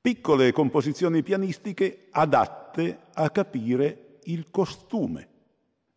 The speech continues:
la sociologia, la piccola storia musicale di una Torino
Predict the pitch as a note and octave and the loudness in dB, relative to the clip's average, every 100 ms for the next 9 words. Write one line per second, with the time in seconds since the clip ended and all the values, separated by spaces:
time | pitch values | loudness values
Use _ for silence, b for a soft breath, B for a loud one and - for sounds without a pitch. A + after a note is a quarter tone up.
0 | - A#2 B2 C3 - B2+ B2 C3 B3 E3+ | -2 0 2 0 2 4 4 4 0 -2
1 | D#2+ D2+ D#2 G2 - C4+ - A3 G3 F#2+ | -4 -8 -6 -6 -2 -4 -2 0 0 0
2 | D#3 C3+ C3 D#3 E3 A3 A2 F2 F2+ C#3+ | 0 2 2 0 -2 -4 -2 -2 0 -2
3 | b b b b b _ G3 A3+ E3+ D#3+ | b b b b b _ 0 4 2 2
4 | A3+ C3 F2+ G#2+ A#2+ | 2 2 0 0 0